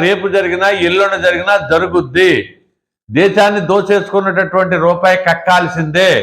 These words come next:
నువ్వు మరలా రాజకీయంగా ఉండాలనుకుంటే కాంగ్రెస్ పార్టీ ఒక్కటే నిన్ను ఆదరించగలదు. నువ్వు కూడా కాంగ్రెస్ పార్టీలోకి వచ్చేయి, నీ కొడుకును కూడా తీసుకుని వచ్చేసేయి. ఇదొక్కటే నీకు సరైన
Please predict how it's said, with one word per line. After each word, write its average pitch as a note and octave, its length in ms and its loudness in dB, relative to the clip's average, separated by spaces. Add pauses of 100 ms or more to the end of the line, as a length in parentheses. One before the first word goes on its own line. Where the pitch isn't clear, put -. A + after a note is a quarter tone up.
(1400)
నువ్వు E3+ 200 2 (100)
మరలా F#3 400 4 (1500)
రాజకీయంగా G3+ 760 2 (100)
ఉండాలనుకుంటే F#3 640 0 (160)
కాంగ్రెస్ F3+ 400 -2
పార్టీ F3 220 -2 (120)
ఒక్కటే E3+ 260 -2 (120)
నిన్ను D#3+ 200 -2 (120)
ఆదరించగలదు. D#3 760 0
నువ్వు D3 160 -4
కూడా D#3 140 0 (100)
కాంగ్రెస్ C#3+ 380 -4
పార్టీలోకి C3 460 -2
వచ్చేయి, D#3 300 -2 (800)
నీ C3+ 120 0 (100)
కొడుకును D3+ 400 0
కూడా D3+ 140 2 (100)
తీసుకుని C#3 380 -2
వచ్చేసేయి. B2 500 -2 (1300)
ఇదొక్కటే D#3 520 2 (500)
నీకు E3 280 -2
సరైన D#3 380 2